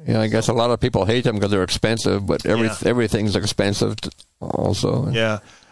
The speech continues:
Speaker 2: Uh, and then what do you, our buddy Corey Hutter?
Speaker 1: Yeah.
Speaker 2: Grooming him, mentoring him.
Speaker 1: <laughs>
Speaker 2: <laughs> That, that, uh, Corey was a good guy, uh,
Speaker 1: Yeah.
Speaker 2: Illinois guy also. So,
Speaker 1: Right, yeah.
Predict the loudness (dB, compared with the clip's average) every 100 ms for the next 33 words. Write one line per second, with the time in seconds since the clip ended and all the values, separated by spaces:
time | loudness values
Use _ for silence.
0 | _ -2 0 2 0 0 -2 -2 0 0
1 | 2 2 0 -2 -2 0 0 0 -2 0
2 | 0 0 2 0 0 -4 _ _ _ _
3 | _ -2 2 2 0 -2 -6 -4 0 0
4 | 2 0 0 -4 -14 -4 0 2 2 2
5 | 2 0 2 0 2 0 2 -2 0 -2
6 | 0 -2 -2 -6 -4 0 -2 0 -2 -2
7 | -4 -14 -6 0 2 2 0 -2 0 2
8 | 2 0 2 2 2 2 2 2 4 2
9 | 2 2 2 2 2 2 2 0 0 0
10 | 2 2 4 2 2 2 2 2